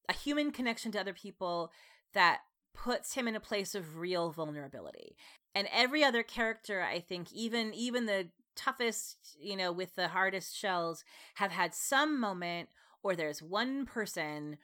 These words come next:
you know, where the emotional stakes for the big things they have to do and the big kind of life or the death choices that they make are sort of mirrored and manifested in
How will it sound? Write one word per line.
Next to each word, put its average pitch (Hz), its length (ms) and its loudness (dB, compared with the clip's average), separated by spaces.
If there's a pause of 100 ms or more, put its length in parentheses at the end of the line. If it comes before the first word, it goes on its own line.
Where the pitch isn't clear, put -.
(240)
you 190 100 -8
know, 175 120 -4
where 185 120 0
the 196 140 2
emotional 233 500 2
stakes 208 400 2
for - 80 -8
the 185 120 -4
big 196 340 0 (320)
things 196 260 -2
they 175 140 -4
have 170 240 2
to 180 80 -16
do 175 260 -2
and 165 100 -4
the 165 60 -6
big 175 240 -4
kind 175 220 -2
of 165 80 -8
life 160 180 -2
or - 20 -14
the 156 140 -6 (160)
death 156 180 -4
choices 330 300 -4
that 196 100 -6
they 175 60 -6
make 165 260 -4
are 175 80 -2
sort 175 200 -6
of 165 160 -8
mirrored 202 480 0
and 175 100 -4
manifested 170 640 -6
in 156 440 -8